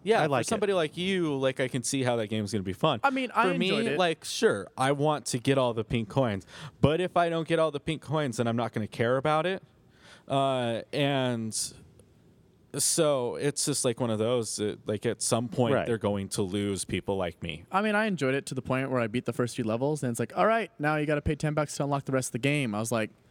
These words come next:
Speaker 1: Yeah.
Speaker 3: "You don't even let me, like, finish the first world."
Speaker 1: Yeah, well,
Speaker 3: Which
Speaker 1: it's
Speaker 3: kind of upset me,
Speaker 1: yeah.
Speaker 3: and it kinda threw me off. I'm not gonna spend ten bucks on it, um, 'cause I wasn't really loving it. I was enjoying myself for the time, but I was like,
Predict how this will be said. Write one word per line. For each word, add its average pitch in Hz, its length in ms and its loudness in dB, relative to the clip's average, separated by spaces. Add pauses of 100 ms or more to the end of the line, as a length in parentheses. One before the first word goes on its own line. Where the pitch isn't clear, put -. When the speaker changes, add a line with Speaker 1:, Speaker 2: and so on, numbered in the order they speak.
Speaker 1:
Yeah. 87 180 -6 (800)
Speaker 3:
"You 143 140 2
don't 151 140 0
even 143 120 -2
let 143 120 0
me, 131 100 0
like, 120 200 -2
finish 139 340 -2
the 123 100 -2
first 117 260 0
world." 98 580 -4 (760)
Speaker 1:
Yeah, 226 360 0
well, 220 300 -2
Speaker 3:
Which 180 180 4
Speaker 1:
it's - 40 -8
Speaker 3:
kind 262 160 4
of 226 80 0
upset 156 280 0
me, 143 140 0
Speaker 1:
yeah. 143 80 0
Speaker 3:
and 135 80 -2
it 135 80 -2
kinda 127 200 0
threw 120 180 0
me 107 100 0
off. 101 260 2
I'm 113 140 0
not 110 220 -2
gonna 107 100 -4
spend 98 300 -4
ten 104 180 -6
bucks 95 300 -6
on 98 160 -6
it, 98 160 -6
um, 104 160 -8 (120)
'cause - 120 -10
I 107 60 -2
wasn't 107 320 -4
really 113 420 -2
loving 110 300 0
it. 104 100 -2
I 107 60 -4
was 104 120 -6 (160)
enjoying 120 400 -2
myself 175 420 0
for 151 140 -6
the 123 60 -4
time, 143 320 -2
but 135 60 0
I - 20 0
was 107 100 -4
like, 107 160 -4